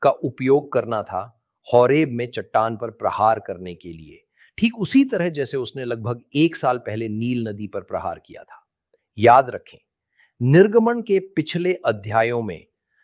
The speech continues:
जब हमने पाया कि मिस्र पर परमेश्वर द्वारा किए गए नौ प्रहारों का वर्णन करने के लिए इस्तेमाल किया गया शब्द, जिसे हम आमतौर पर विपत्तियां कहते हैं,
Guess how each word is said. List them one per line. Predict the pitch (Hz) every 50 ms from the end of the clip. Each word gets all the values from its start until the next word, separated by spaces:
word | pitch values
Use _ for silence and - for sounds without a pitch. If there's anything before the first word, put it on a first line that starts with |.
| _ _ -
जब | 143 135 123
हमने | 123 127 127 123 113
पाया | - - 113 113 120 123 127
कि | 127 - 123 104
मिस्र | 92 92 104 139 165 - - - 196 202 208
पर | 190 - 196 190
परमेश्वर | - - - 117 104 101 107 113 120 117 - - 147 143 135
द्वारा | 117 117 113 113 113 113 113
किए | 110 - - 107 101 98 92
गए | 95 98 95 92 92 95 _ _ _ _ _ _ -
नौ | 104 107 117 127 135 139 147 143
प्रहारों | 143 - 117 98 101 107 110 117 127 120
का | 117 120
वर्णन | 107 98 104 104 107 110 110 107
करने | 107 104 92 92 95 92
के | 90 - 90
लिए | 90 92
इस्तेमाल | 85 - - 110 101 107 113 127 135
किया | - _ 139 131 123
गया | 123 120 123 123
शब्द, | - - - 135 135 127 127 123 131 - _ _ _ _ _ -
जिसे | 104 - 127 110
हम | 110 117 117 113 - -
आमतौर | 98 104 110 110 107 113 117 113 120 117
पर | 113 - 120 120 120 - _ _ _ _ _ _ 101
विपत्तियां | 92 104 104 - - 110 - _ - 110 110 113 113 117 113
कहते | - - 90 82 85 - 95
हैं, | 78 80 78 85 107